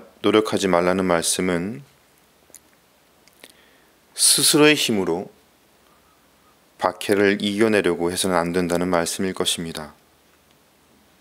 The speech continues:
물론 지금은, 음, 박해가 일어나진 않습니다. 그러나 여러분들이 이미 체험하고 계시겠지만, 우리는 삶의 어려움도 많고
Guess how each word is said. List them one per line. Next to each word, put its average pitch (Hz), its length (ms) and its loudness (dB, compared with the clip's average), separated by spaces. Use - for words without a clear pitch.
물론 101 300 -2
지금은, 113 640 -2
음, 95 260 -20
박해가 95 320 -2
일어나진 92 480 -4
않습니다. 87 560 -6
그러나 90 600 2
여러분들이 90 720 0
이미 90 240 -2
체험하고 107 420 0
계시겠지만, 98 800 -4
우리는 92 400 -6
삶의 104 320 0
어려움도 104 400 4
많고 98 680 2